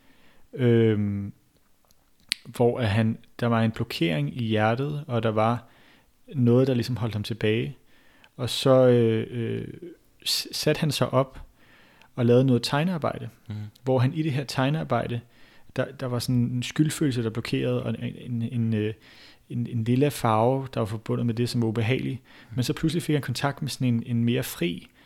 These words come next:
Speaker 1: jeg tror, en turkis farve, mener det var, som han forbandt med sådan frit flow.
Speaker 2: Mhm.
Speaker 1: Øh, og, og, og så lige pludselig kom han til at tænke på, at, at der var en periode i hans liv tidligere, hvor han som barn kunne, kunne, kunne, øh, lege frit på den her måde,
Speaker 2: Mhm.
Speaker 1: være i det her frie flow.
Speaker 2: Mhm.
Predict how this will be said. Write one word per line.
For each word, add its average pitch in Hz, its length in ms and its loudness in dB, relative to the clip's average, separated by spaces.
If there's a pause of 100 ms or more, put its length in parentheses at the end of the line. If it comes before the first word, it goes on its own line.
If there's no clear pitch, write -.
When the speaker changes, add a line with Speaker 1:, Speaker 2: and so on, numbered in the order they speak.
(220)
Speaker 1:
jeg - 60 -14
tror, 120 160 -4
en 117 180 -4
turkis - 420 -6
farve, 117 280 2
mener 120 200 0
det 110 100 0
var, 120 260 0 (300)
som 127 160 -4
han 113 100 -2
forbandt 131 340 -2
med 127 80 -6
sådan 117 140 -4
frit - 320 -8
flow. 127 380 -2 (100)
Speaker 2:
Mhm. 107 140 -8 (580)
Speaker 1:
Øh, 113 280 6
og, 120 260 -4
og, 120 400 -6 (120)
og 123 140 -2
så - 100 -6 (340)
lige 160 220 -2
pludselig 151 240 0
kom 131 140 0
han 127 60 4
til 135 100 -4
at - 40 -6
tænke 151 280 -2
på, 127 100 2
at, 113 120 -4
at 117 260 -6 (480)
der 123 60 2
var 120 160 4
en 143 80 -2
periode 131 320 2
i 123 40 0
hans 123 180 -2
liv 135 120 -2
tidligere, 151 440 -2
hvor 117 200 -2
han 120 100 -2
som 123 180 -4
barn 131 300 -4
kunne, 120 220 -10
kunne, 117 260 -2 (760)
kunne, 113 380 2
øh, 101 300 -2
lege 117 320 -2
frit 131 240 -6
på - 120 -6
den 113 100 -4
her 117 80 0
måde, 113 140 2
Speaker 2:
Mhm. 107 60 -2
Speaker 1:
være 139 140 4
i 151 40 0
det 127 80 -4
her 123 80 -2
frie 123 260 -4
flow. 110 280 -6
Speaker 2:
Mhm. 113 100 -8